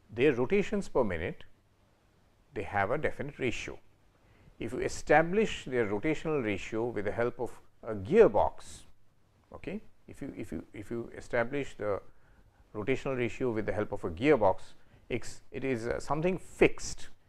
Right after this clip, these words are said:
so that if you want a change in the gearbox ratio, you might have to go to the market, buy another, yet another of those gearboxes which are,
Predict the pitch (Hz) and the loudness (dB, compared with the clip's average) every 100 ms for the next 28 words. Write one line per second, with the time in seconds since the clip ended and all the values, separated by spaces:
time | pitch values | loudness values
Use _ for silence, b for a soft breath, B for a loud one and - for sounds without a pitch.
0 | b b b - 123 123 - 127 117 127 | b b b 2 6 6 4 -2 2 2
1 | 151 - 117 107 - - - 147 175 190 | 0 2 2 2 0 -12 -2 2 4 4
2 | 175 - 127 120 101 110 101 104 - 104 | 2 -2 -2 0 2 4 4 2 2 -4
3 | 101 - 113 110 - - - - 101 95 | -4 -2 0 0 -4 -20 -20 -12 -4 0
4 | 104 - 123 - 123 101 104 107 - - | 0 0 -4 -4 -6 2 2 2 -2 -20
5 | - - _ _ - 104 90 80 - 104 | -20 -20 _ _ -4 0 2 0 -4 -8
6 | - - - _ _ - - 90 117 - | -8 -14 -20 _ _ -20 -2 4 4 2
7 | - - _ _ - 101 110 123 85 90 | -10 -18 _ _ -8 2 4 4 2 0
8 | 123 - - 95 104 131 139 139 - 101 | -2 -4 -10 -4 0 4 4 4 0 -8
9 | 92 107 92 101 101 90 82 - 110 - | -2 -2 -4 -2 0 2 -2 -4 -8 -8
10 | 95 95 90 | -6 -2 -2